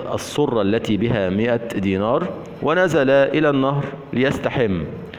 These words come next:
فمرت حدأة وهي طائر جارح، يعني يتغذى على اللحم زي الصقر كده، فخطفت السرة وهي تحسبها لحما، كانت بتحسب إن السرة دي قطعة لحم، فخطفتها وطارت في الأفق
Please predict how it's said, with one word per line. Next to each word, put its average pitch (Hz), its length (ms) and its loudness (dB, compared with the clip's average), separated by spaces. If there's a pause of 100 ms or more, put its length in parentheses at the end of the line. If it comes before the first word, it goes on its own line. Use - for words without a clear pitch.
(220)
فمرت 185 540 0
حدأة 127 460 2
وهي 131 540 2
طائر 135 420 2
جارح، 120 480 2
يعني 98 380 0
يتغذى 104 500 0
على 92 160 2
اللحم 127 460 0 (600)
زي 101 120 0
الصقر 101 500 -2
كده، 135 300 -2 (1160)
فخطفت 175 920 -2
السرة 104 720 0
وهي 113 300 2
تحسبها 127 680 0
لحما، 92 680 -2 (300)
كانت 98 220 -2
بتحسب 110 420 -2
إن 98 120 -2
السرة 120 380 0
دي 120 160 0
قطعة 104 420 -2
لحم، 147 340 0 (480)
فخطفتها 143 760 0 (260)
وطارت 135 560 2
في 113 120 -2
الأفق 117 580 -2